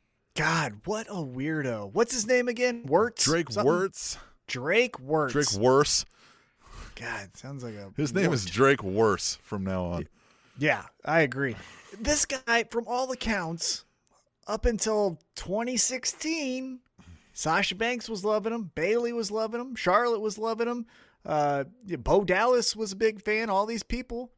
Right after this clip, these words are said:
Speaker 1: Big E was, you know,
Speaker 2: Justin Summers,
Speaker 1: co-signing on some
Speaker 2: big
Speaker 1: things.
Speaker 2: fan of our show, you know, hosts his own podcast. He liked the guy.
Speaker 1: Yeah.
Speaker 2: He told me, like, this one's a shocker to him.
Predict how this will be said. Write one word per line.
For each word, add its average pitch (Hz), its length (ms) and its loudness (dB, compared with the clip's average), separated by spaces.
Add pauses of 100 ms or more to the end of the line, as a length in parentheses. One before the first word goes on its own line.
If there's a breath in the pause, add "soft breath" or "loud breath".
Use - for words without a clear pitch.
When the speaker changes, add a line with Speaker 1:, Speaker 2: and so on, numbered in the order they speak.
Speaker 1:
Big 170 240 4
E 226 220 -2
was, 202 380 -6
you 214 120 -6
know, 165 180 2
Speaker 2:
Justin 147 260 -2
Summers, 196 360 4
Speaker 1:
co-signing 180 280 0
on 175 100 -4
some 190 120 -8
Speaker 2:
big 240 80 -2
Speaker 1:
things. 226 140 -2
Speaker 2:
fan 185 160 0
of 175 80 -2
our 196 120 0
show, 208 420 -2
you 156 100 -8
know, 180 220 -6 (120)
hosts 147 220 -8
his 156 80 -8
own 190 120 -4
podcast. 180 460 -6
He 165 100 -8
liked 180 240 -4
the 190 60 -12
guy. 185 320 -2 (340)
Speaker 1:
Yeah. 233 300 4
Speaker 2:
He 359 40 4
told 175 140 4
me, 165 80 -2
like, 147 180 0
this 147 160 -4
one's 160 140 -4
a 131 40 -4
shocker 143 360 -4
to 139 60 -8
him. 156 200 -6